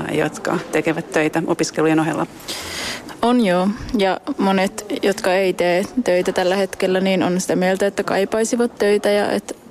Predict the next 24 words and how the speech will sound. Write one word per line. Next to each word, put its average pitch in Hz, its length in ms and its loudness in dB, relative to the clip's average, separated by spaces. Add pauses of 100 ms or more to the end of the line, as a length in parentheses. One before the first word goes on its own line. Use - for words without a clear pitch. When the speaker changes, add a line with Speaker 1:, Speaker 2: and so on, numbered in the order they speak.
(140)
Speaker 2:
rahat 190 260 0
ei 202 140 2
meinaa 214 260 2
riittää. 226 560 0 (1200)
Speaker 1:
No, 180 100 4
mitä 202 240 2
kautta 175 420 0
he 165 260 2
lähinnä 160 320 2
etsivät 160 600 -2
töitä? 160 300 0 (840)
Speaker 2:
Varmaan - 440 2 (1040)
ainakin 185 300 2
nyt 180 180 -2
kesän, 185 540 2 (180)
kesätyöhakuaikaan 202 1700 2
käyvät 196 360 0
just 214 180 -2 (120)
katsomassa 208 680 0 (640)
tai 185 140 2
kysymässä 190 420 0
paikan 185 380 0
päällä 190 300 2
ja 196 180 2